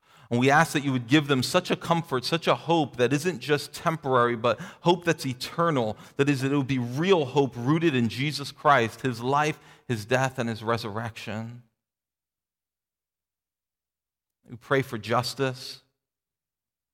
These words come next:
We ask that justice would be served and quickly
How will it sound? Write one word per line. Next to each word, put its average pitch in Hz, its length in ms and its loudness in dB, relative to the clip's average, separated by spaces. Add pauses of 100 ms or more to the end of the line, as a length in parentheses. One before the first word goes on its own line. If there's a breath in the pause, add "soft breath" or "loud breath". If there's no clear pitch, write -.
(1160)
We 113 160 2
ask 131 260 2
that 120 140 -2
justice 131 500 0
would 127 260 0
be 131 140 0
served 131 540 0
and 113 140 -2
quickly 147 680 -6